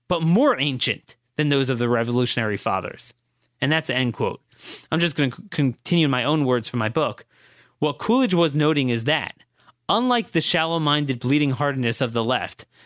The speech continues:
the spectrum of liberty is not an infinite straight line. It's a bell curve. You have to get it just right and freeze it at the peak.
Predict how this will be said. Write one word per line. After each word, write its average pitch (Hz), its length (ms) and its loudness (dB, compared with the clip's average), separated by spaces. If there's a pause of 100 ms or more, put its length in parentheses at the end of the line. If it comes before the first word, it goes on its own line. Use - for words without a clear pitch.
the 151 120 2
spectrum 202 580 0
of 143 120 0
liberty 135 440 0
is 131 220 0
not 160 220 0
an 165 80 -4
infinite 165 500 0
straight 139 320 0
line. 117 420 -2 (200)
It's 131 140 -2
a 135 60 0
bell 113 240 0
curve. - 500 -4 (640)
You 160 120 2
have 156 180 -2
to - 100 -2
get 175 180 2
it 123 160 -4
just 160 340 0
right 135 260 0
and 139 160 -2
freeze 156 320 0
it 131 80 2
at 113 120 -2
the 117 60 -4
peak. - 400 -4